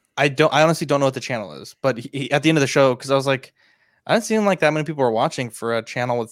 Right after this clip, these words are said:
five thousand subs," but he was like, "Oh, it's, um,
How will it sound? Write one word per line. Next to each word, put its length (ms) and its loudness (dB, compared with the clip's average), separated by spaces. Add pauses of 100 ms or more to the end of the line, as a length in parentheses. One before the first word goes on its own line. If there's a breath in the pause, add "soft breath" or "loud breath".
five 260 -2
thousand 240 -2
subs," 400 -2
but 240 -8 (540)
he 120 -2
was 140 -4
like, 260 -2
"Oh, 300 2
it's, 260 -4
um, 640 -4